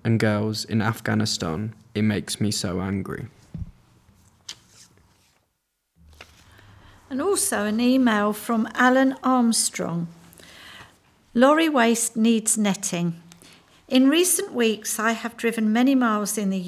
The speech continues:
Speaker 2: U K, enjoying the freedom from restrictive covid guidelines. The litter on roadsides is an immense issue for local authorities,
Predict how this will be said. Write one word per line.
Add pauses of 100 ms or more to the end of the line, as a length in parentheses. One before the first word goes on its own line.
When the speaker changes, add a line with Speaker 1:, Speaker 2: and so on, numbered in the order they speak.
Speaker 2:
U
K,
enjoying
the
freedom
from
restrictive
covid
guidelines. (600)
The
litter
on
roadsides
is
an
immense
issue
for
local
authorities,